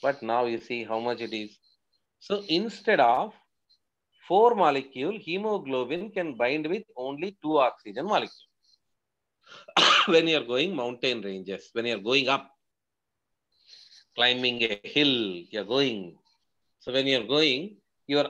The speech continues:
oxygen carrying capacity to the body is going to be reduce because of low pressure of oxygen. So I hope you understand what I'm saying. Oxygen partial pressure is reduced.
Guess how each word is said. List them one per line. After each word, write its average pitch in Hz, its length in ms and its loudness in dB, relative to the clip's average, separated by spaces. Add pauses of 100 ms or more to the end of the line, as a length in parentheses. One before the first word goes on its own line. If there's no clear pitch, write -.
oxygen 214 920 -2
carrying 170 440 0
capacity 143 800 -2 (180)
to 139 80 -2
the 123 120 0
body 127 340 2
is 113 120 -2
going 113 280 -4
to 123 60 -4
be 123 400 -2 (360)
reduce 110 440 -2
because 139 360 0
of 175 200 0
low 127 480 2
pressure 147 380 2
of 175 120 4 (260)
oxygen. 110 1000 -6 (540)
So 117 120 -4
I 113 100 -2
hope 214 320 0
you 202 100 4
understand 160 580 0
what 131 280 0
I'm 110 220 -4
saying. 92 480 -6 (520)
Oxygen 143 720 -2
partial 120 420 -4
pressure 110 320 -6
is 202 280 -4 (520)
reduced. 110 1200 -4